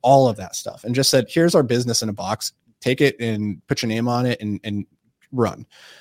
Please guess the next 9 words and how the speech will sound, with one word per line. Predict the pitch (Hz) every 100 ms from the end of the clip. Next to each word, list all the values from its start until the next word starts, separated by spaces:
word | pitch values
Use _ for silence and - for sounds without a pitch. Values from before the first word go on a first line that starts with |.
| - _ -
Um, | 110 107 104 101 - _ _ _ _ -
because | 147 170 147 -
at | 147
the | 151
end |
of | 160
the |
day, | 151 131 127
like, | 117 107 -